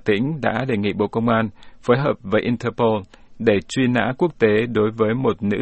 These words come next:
bị can được cho là lấy chồng Trung Quốc và hiện ở tại tỉnh Chiết Giang. Trong một diễn biến khác, trang tin Sky News hôm hai mươi tư tháng hai đưa tin rằng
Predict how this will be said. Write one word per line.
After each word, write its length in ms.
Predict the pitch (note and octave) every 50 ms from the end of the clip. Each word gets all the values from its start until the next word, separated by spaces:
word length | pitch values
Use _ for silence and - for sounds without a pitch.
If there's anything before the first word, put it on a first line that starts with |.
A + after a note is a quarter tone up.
| C#3+
bị 140 | C#3+ C3+ G2+ -
can 320 | - A#2 A2+ A2 A2 G#2+ G#2
được 160 | G#2+ F#2+ -
cho 140 | - A2+ G#2+
là 120 | G#2 G2
lấy 180 | F#2 F#2 F#2+ G#2+ -
chồng 180 | - G#2+ F#2 E2
Trung 180 | - - G#2+ G2+ -
Quốc 220 | - C3+ E3 G3 - - - - - - - -
và 260 | - G2 G#2+ G#2 G2+ G2 -
hiện 180 | - A#2+ A2 -
ở 120 | - F#2+ F#2 -
tại 140 | - G2 - - -
tỉnh 180 | - G#2 F2+ D#2+
Chiết 200 | - - B2 A#2
Giang. 280 | - A2+ A2 G2+ F#2+ F2 - _ _ _ - - - - - - - - - - - - - - -
Trong 160 | - - C#3 C#3
một 80 | A2+
diễn 160 | F#2 A2 G#2+
biến 160 | G#2+ A2 A2 A#2+
khác, 320 | - - D#3 F3 G3 - - -
trang 200 | - A#2+ A#2 A2+
tin 140 | - A#2+ A#2 - -
Sky 180 | - A#2 A2+
News 260 | A#2 A#2 A#2 A#2 A2+ A2 - - - - - - -
hôm 240 | - - A#2+ A#2 A2+
hai 140 | A2 A#2 A#2
mươi 80 | A#2 A2 -
tư 80 | B2 A2
tháng 120 | - A#2+
hai 180 | A#2+ B2 B2 A2+
đưa 120 | G#2+ A#2
tin 200 | G#2+ - A#2 A2+
rằng 260 | G#2 A2+ G#2 F#2+ F#2